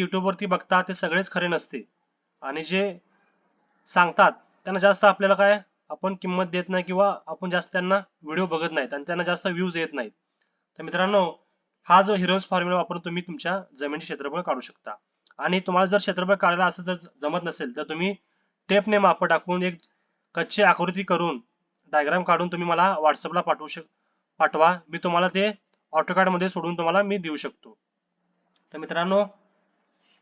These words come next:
मी तुम्हाला दोन तीन पद्धत सांगितली आणि सल्ला पण सांगितला की ते ॲव्हरेज जे आपण वापरतो, ॲव्हरेज फॉर्म्युला, ते कधी वापरायचा, म्हणजे समांतर बाजू, दोन्ही बाजूचे, समोरासमोर बाजूचे ॲव्हरेज काढून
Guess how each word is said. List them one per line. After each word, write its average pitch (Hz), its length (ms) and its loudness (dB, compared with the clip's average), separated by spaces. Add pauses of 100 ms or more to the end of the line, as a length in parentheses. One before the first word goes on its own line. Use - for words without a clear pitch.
मी 170 80 -8
तुम्हाला 196 400 6
दोन 175 220 -4
तीन 190 160 -8
पद्धत 180 200 -2
सांगितली 175 360 -2
आणि 175 120 -2
सल्ला 175 240 2
पण 185 140 2
सांगितला 160 440 -2
की 180 300 -6 (380)
ते 185 40 -6
ॲव्हरेज 165 440 2
जे 196 260 0 (540)
आपण 185 280 -2
वापरतो, 160 640 2
ॲव्हरेज 135 340 -4
फॉर्म्युला, 139 440 -2 (100)
ते 170 100 -12
कधी 165 160 -4
वापरायचा, 147 480 0 (360)
म्हणजे 135 180 -16
समांतर 156 380 -2
बाजू, 156 440 -2 (460)
दोन्ही 151 320 -4
बाजूचे, 160 540 -2
समोरासमोर 160 480 -4
बाजूचे 151 360 -2
ॲव्हरेज 147 280 -2
काढून 156 300 -4